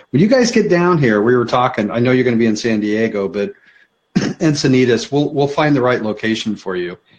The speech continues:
I mean, we already know where it is, but Mike and I need to work out the details of getting, you know, getting it all set up.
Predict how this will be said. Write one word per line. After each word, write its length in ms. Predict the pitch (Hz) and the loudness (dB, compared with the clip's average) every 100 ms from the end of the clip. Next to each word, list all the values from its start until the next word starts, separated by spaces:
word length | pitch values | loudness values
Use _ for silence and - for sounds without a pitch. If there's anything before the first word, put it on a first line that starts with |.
| _ _ _ | _ _ _
I 60 | 143 | 0
mean, 300 | 147 147 208 | 4 2 4
we 140 | 180 190 | 2 4
already 260 | 165 147 | 2 2
know 160 | 139 131 | 2 4
where 220 | 123 110 | 4 2
it 80 | 110 | 2
is, 200 | 113 110 | 0 -2
but 160 | - 107 | -4 -4
Mike 220 | 117 117 | -2 -2
and 100 | 113 | 0
I 80 | 107 | 0
need 200 | 107 104 | 2 0
to 60 | |
work 220 | 101 104 | 0 0
out 160 | 107 98 | -2 -4
the 60 | 95 | -4
details 500 | 101 101 107 98 98 | -6 -4 -4 -4 -6
of 60 | |
getting, 320 | 92 98 98 98 - - - - _ - | -8 -6 -8 -10 -18 -20 -20 -20 _ -4
you 80 | |
know, 200 | 113 104 - | -2 -2 -4
getting 280 | - 104 101 | -2 0 0
it 100 | 98 | 0
all 160 | 98 95 | -2 -2
set 300 | - 92 98 | 0 0 2
up. 380 | 120 - - | 0 -2 -8